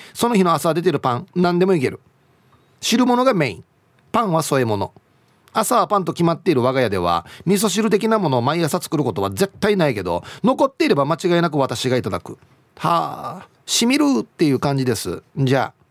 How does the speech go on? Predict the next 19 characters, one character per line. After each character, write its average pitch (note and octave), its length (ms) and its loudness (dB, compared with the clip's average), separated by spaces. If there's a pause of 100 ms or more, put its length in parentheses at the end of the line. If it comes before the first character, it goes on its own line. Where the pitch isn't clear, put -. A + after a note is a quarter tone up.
(920)
あ。 - 20 -8
う F2 40 -6
ん。 D#2 220 -10 (1000)
何 C#3 240 4
の G3 80 4
問 B2 180 0
題 A#2 160 0
も G3+ 100 2
な A#2 160 -6
い。 - 100 -18 (840)
パ A2 180 0
ン、 D#2+ 40 -10
食 - 260 -6
パ A2 240 -2
ン、 E2+ 180 -8
バ G#2+ 160 -4
ゲ G#2 120 -2
ッ - 60 -10 (140)
ト、 F#2 220 -4